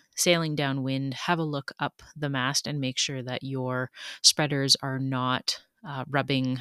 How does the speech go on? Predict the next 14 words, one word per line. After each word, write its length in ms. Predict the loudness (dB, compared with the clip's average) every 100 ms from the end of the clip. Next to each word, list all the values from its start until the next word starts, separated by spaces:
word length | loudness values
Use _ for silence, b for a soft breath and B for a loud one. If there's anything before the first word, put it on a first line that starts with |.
| -4
against 400 | -4 0 0 0
the 80 | -2
main, 240 | -2 0
or 80 | -2
your 140 | -2 0
main's 280 | 2 2
not 160 | -2 -2
rubbing 280 | -4 -2 -4
against 260 | -4 -2
the 80 | 0
spreaders. 480 | 2 2 4 4 2 B B B B B B
Some, 580 | 6 6 6 2 0 -2
um, 500 | -2 -2 -2 -2 -4
companies, 720 | -4 -6 -2 0 2 4 2